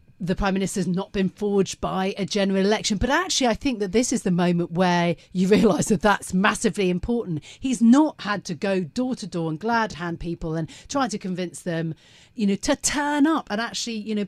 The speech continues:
mark the Tory name in the box, as it were, at election time. And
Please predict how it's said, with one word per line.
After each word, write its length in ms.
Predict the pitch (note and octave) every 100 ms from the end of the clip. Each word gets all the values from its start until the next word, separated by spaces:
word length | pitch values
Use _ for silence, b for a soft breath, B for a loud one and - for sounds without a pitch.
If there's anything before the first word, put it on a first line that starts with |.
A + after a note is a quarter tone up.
| -
mark 500 | A3+ G3+ A3+ B3 A#3 F3+
the 180 | F#3+
Tory 460 | - - A#3+ A3 G#3+
name 400 | F#3 G#3+ A3 G3+
in 100 | G3+
the 80 | G3
box, 320 | C4+ G#3 -
as 140 | D#3
it 80 | F3
were, 400 | D3+ D3 D3+ E3+ b b -
at 100 | F#3+
election 440 | A3 C4 - F3
time. 420 | - E3+ D3+ D#3 -
And 180 | G3+